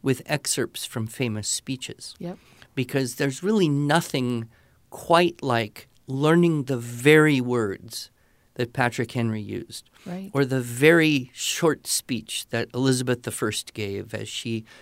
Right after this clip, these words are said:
Speaker 1: charged her troops to go off and fight against the overwhelming odds of the Spanish Armada.
Speaker 2: Mm-hmm.
Speaker 1: It puts you into history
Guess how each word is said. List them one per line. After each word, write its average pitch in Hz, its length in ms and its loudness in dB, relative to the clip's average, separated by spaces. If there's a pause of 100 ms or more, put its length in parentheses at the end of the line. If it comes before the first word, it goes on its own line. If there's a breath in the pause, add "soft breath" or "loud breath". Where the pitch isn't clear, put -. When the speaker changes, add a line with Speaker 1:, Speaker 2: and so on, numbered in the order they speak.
(120 loud breath)
Speaker 1:
charged 127 540 -2
her 117 100 -4
troops - 440 -4
to - 100 -12
go 113 220 -4
off 107 320 0
and 110 200 -6 (260 loud breath)
fight 120 320 0
against 120 360 -2
the - 80 -2
overwhelming 117 640 0
odds 110 340 -2
of 113 120 -12
the 120 80 -12
Spanish 110 440 -8
Armada. 101 420 -8 (120)
Speaker 2:
Mm-hmm. 185 320 -2 (500)
Speaker 1:
It 180 220 8
puts - 360 4
you 170 120 6
into 151 380 4
history 117 640 -2